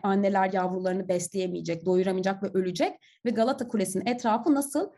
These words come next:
ölü ebabillerle dolacak? Ve hani bu sizin için de müthiş bir reputasyon kaybı diye çok güzel bir sunum yaptı. Hatta Kur'an'da da ebabil kuşları geçiyormuş. Bu da, bu iletişim de çokça kullanıldı.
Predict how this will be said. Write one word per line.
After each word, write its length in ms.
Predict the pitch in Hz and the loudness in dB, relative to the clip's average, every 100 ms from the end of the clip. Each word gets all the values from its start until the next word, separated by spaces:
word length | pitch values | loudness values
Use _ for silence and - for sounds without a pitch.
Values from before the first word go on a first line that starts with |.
| _ | _
ölü 160 | 233 277 | 0 2
ebabillerle 760 | 254 233 226 226 247 262 202 | 2 2 2 2 0 0 0
dolacak? 440 | 165 165 165 381 - | 0 -2 -2 -4 -4
Ve 100 | 233 | -2
hani 200 | 233 233 | 0 0
bu 220 | 254 254 - _ | -2 -4 -12 _
sizin 220 | 233 285 | 0 2
için 220 | 247 233 | 2 0
de 60 | 294 | 0
müthiş 340 | 254 247 - | 0 -4 -4
bir 180 | 311 330 - | -4 -4 -4
reputasyon 560 | 240 - 240 233 240 240 | -6 -2 0 2 4 4
kaybı 480 | 226 165 165 - 392 - - | 6 4 2 -2 -4 -6 -4
diye 100 | 262 | -4
çok 180 | 277 240 | -2 -2
güzel 220 | 233 269 | 0 0
bir 40 | |
sunum 260 | 240 233 247 | 0 0 2
yaptı. 340 | 160 160 - | 2 -2 -6
Hatta 380 | 277 233 269 269 | -2 -2 0 -2
Kur'an'da 480 | 262 233 226 240 233 | 0 0 2 2 2
da 60 | 180 | 0
ebabil 440 | 170 170 175 190 | 0 0 -2 -6
kuşları 320 | 185 - 160 | -8 -2 0
geçiyormuş. 580 | 160 160 160 156 190 311 - - | 2 0 0 -2 0 -2 -6 -8
Bu 160 | 196 | 0
da, 220 | 190 190 190 | 2 4 2
bu 100 | 220 | 0
iletişim 500 | 208 196 - 233 214 | 0 -2 -4 -2 -2
de 100 | 165 | -2
çokça 360 | 160 160 165 160 | -6 -8 -8 -4
kullanıldı. 640 | 180 160 156 147 151 | 2 6 6 6 2